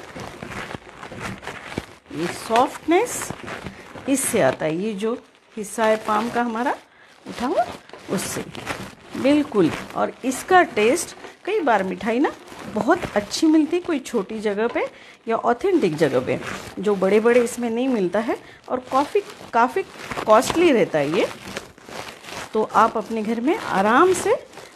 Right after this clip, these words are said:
बना सकते हैं। देखिए ये थोड़ा ये बचा है, इसको भी मैं कर लेती हूँ।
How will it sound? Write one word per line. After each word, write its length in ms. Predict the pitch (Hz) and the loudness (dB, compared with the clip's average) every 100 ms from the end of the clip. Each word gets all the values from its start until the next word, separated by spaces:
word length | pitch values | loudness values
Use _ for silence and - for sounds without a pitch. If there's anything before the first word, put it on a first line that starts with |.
| - | -8
बना 300 | 208 170 131 | 0 0 0
सकते 360 | - - - 135 | -4 -8 -4 -2
हैं। 640 | 135 - - - - - 190 | -2 -6 -16 -20 -16 -6 2
देखिए 320 | 170 - - | 2 2 -4
ये 240 | - - 101 - - _ - - - - - _ - | -4 -6 -8 -14 -20 _ -20 -20 -20 -20 -20 _ -10
थोड़ा 220 | - 165 | -2 -2
ये 300 | 160 170 202 - | 0 0 0 -2
बचा 260 | - - 175 | -4 -4 -6
है, 240 | 233 339 - | -4 -4 -4
इसको 320 | - - - 165 | -6 -6 -4 -2
भी 140 | 160 | 0
मैं 220 | 185 208 | 0 0
कर 120 | 226 | -2
लेती 260 | 240 254 254 | 0 0 2
हूँ। 160 | 311 | 0